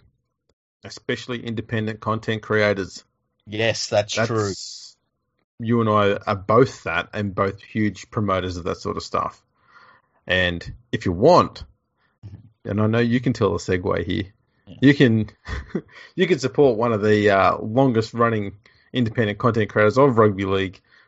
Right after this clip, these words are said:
Speaker 1: uh, in Australia, and that's League Freak. And you can go to patreon dot com slash league freak and you can make donations there every month, um,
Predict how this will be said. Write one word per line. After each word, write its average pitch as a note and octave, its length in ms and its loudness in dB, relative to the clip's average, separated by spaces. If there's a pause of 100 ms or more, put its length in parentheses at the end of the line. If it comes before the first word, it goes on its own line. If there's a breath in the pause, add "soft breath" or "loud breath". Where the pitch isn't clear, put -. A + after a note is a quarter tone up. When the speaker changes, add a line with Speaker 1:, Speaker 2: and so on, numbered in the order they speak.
(160 soft breath)
Speaker 1:
uh, F#2+ 200 0
in G#2 120 -4
Australia, F#2 400 0
and F2+ 80 -4
that's G2+ 260 -4
League A#2 260 0
Freak. G#2 240 -2
And G2+ 100 -6
you F#2 60 -6
can F#2 60 -8
go G#2+ 120 0
to F2+ 80 -2
patreon A#2 520 0
dot F#2+ 160 0
com F2+ 180 -4
slash - 320 -6
league A#2 240 2
freak - 260 -2
and G#2+ 120 -4
you G2 60 -6
can G#2+ 80 -4
make A#2 200 -4
donations G2+ 540 0
there F2+ 220 -2
every B2 240 4
month, G#2 360 2 (680 soft breath)
um, F#2+ 440 -4